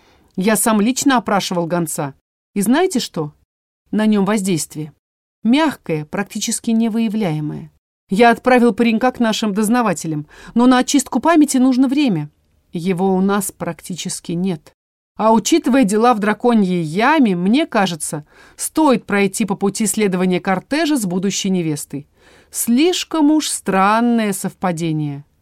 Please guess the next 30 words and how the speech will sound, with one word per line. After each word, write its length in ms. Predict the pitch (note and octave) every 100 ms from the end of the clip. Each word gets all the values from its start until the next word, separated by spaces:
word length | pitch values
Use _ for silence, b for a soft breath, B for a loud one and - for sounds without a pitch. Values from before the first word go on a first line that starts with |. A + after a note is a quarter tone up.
| _ _ _ F3+
Вы 260 | E3+ G#3+
хотите, 440 | F#3+ G3 G3+ G3 A#3
чтобы 300 | - F#3 F3+
я 120 | G3
нашел 420 | F#3 F#3 B3 A#3+
леди 340 | G#3 G#3 F#3+
Элоису? 580 | G3+ F#3+ B3 D4 - E3 _ _ _ _ _ _ _
Я 200 | B3 D4+
хочу, 320 | C#4+ C#4 D4+
чтобы 280 | C#4 C4 A#3
вы 120 | A#3
проследовали 680 | A#3+ A#3 - B3+ G#3+ A3+ G#3+
по 120 | G3+
ее 260 | G#3+ G3+ G#3
пути 400 | G#3+ G#3 - B3+
и 180 | - A3
узнали, 680 | G#3+ F#3 A#3 B3+ E3+ D3 C#3+ _ _ _
куда 400 | A#3+ A#3+ B3+ B3+
она 180 | A#3+ A#3
заезжала, 760 | G3+ A#3 G3 - C#4+ G#3 D3 _ -
у 60 | F#3+
кого 260 | A3+ A#3
была. 360 | G3+ E3+ C#3+ D3 _ _ _ _ _ _
Я 360 | E3+ D3+ G3 G3+
подозреваю, 800 | G3 E3+ F3 F3+ E3+ G#3+ C4 G3
что 260 | D#3 - E3
леди 720 | E3 G3+ C#4 B3 F3 E3 C#3+
не 200 | D#3+ F3
так 300 | - F3 -
проста. 540 | F3+ D#3+ - F#3 D3